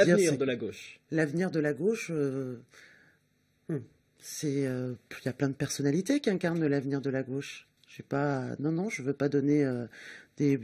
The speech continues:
Speaker 2: je, on n'est pas là pour donner
Speaker 1: Vous ne
Speaker 2: des
Speaker 1: voulez pas
Speaker 2: brevets.
Speaker 1: choisir.
Speaker 2: Non, mais on n'est pas là pour donner des, des brevets, euh, de gauche aux uns et aux autres. C'est un peu ça qu'il y a derrière vos questions.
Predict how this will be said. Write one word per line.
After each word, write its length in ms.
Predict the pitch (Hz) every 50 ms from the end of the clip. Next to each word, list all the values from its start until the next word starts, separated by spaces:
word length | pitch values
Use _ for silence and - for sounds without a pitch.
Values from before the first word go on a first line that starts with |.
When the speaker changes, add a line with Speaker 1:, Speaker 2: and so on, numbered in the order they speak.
| 113 - - - - -
Speaker 2:
je, 320 | - - - - - - -
on 60 | 214
n'est 100 | 185 190
pas 120 | 185 190
là 120 | 170 165 185
pour 140 | - 165 -
donner 140 | 156 151
Speaker 1:
Vous 40 | 165
ne 40 | 175
Speaker 2:
des 20 |
Speaker 1:
voulez 120 | 151 160 151
pas 100 | 123 143
Speaker 2:
brevets. 120 | 151 - -
Speaker 1:
choisir. 320 | 120 113 95 98 - - - - _
Speaker 2:
Non, 240 | 208 254 294 311 311
mais 140 | 294 240 214
on 100 | 208 202
n'est 120 | 196 196
pas 140 | 190 202 196
là 140 | 196 214 220
pour 120 | 214 190
donner 240 | 165 180 175 180 180
des, 200 | 156 170 170 160
des 140 | 135 170 160
brevets, 600 | 143 156 139 147 170 165 143 139 165 175 180 175 170
euh, 120 | 151 147
de 140 | 139 151 160
gauche 400 | 143 135 156 165 156 - - 165
aux 160 | 156 143 156
uns 120 | 160 165
et 100 | 165 156
aux 180 | 160 170 156 190
autres. 180 | 202 208 - 147
C'est 60 | 160
un 100 | 156 143
peu 160 | - 170 160
ça 240 | - - - 185 185
qu'il 120 | 185 -
y 20 | 147
a 40 |
derrière 300 | 143 143 139 143 156 151
vos 120 | 135 139 143
questions. 500 | - 165 156 - - - 214 214 208